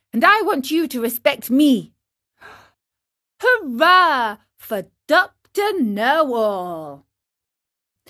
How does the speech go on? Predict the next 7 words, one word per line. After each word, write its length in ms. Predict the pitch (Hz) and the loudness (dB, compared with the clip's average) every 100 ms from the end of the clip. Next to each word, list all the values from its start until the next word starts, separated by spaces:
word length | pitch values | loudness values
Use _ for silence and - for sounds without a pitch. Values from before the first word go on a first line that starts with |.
| _ | _
"You 220 | 208 285 311 | -10 -6 -2
have 200 | 311 269 | -2 -2
spoken 760 | - - - 330 339 269 214 | -12 -2 2 2 2 -8 -6
like 260 | 226 220 233 | -4 -4 -6
a 80 | 233 | -10
printed 720 | - 262 320 269 370 415 - _ _ | -6 -6 -6 -6 -4 -4 -6 _ _
book," 580 | 359 403 - _ - - | 0 2 0 _ -18 -18